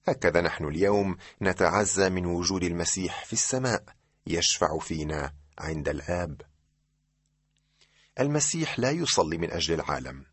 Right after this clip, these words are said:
هو الذي قال ذلك في إنجيل يوحنا: "من أجلهم أنا أسأل، لست أسأل من أجل العالم، بل من أجل الذين أعطيتني،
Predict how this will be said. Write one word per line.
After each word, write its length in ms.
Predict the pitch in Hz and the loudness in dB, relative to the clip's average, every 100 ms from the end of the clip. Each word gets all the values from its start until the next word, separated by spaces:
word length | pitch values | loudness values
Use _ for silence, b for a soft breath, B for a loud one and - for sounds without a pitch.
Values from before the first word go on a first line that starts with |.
| _ _ _ _ _ - | _ _ _ _ _ 0
هو 120 | 139 87 | 4 4
الذي 260 | 78 76 | 4 0
قال 260 | - 76 76 | 0 0 2
ذلك 420 | 73 85 80 80 | 2 2 0 -2
في 180 | - - | -8 -6
إنجيل 320 | 80 78 76 | -2 -2 -2
يوحنا: 580 | 76 80 104 110 80 76 - _ _ _ _ | -2 -2 -2 0 -2 -6 -18 _ _ _ _
"من 220 | 107 104 123 | -2 0 2
أجلهم 680 | 143 120 120 107 123 123 | 0 2 0 0 -2 -2
أنا 320 | 117 113 113 117 | 0 0 2 0
أسأل، 500 | - - 85 71 - b b - | 0 0 -2 -2 -6 b b 2
لست 360 | 104 120 - | 2 2 0
أسأل 600 | - 135 - - 123 117 | 0 0 0 0 0 0
من 140 | 107 104 | -2 0
أجل 300 | 117 107 110 | 0 0 0
العالم، 600 | 95 131 123 80 69 - - _ | 0 -2 0 -2 -4 -10 -20 _
بل 260 | 82 92 87 | 2 2 2
من 260 | 82 82 98 | -2 -2 -2
أجل 220 | 85 87 | 0 0
الذين 440 | 80 82 87 90 | 0 0 0 0
أعطيتني، 1000 | 85 80 73 73 117 127 110 113 117 117 | 0 0 -2 0 -2 -2 -4 -2 -4 -6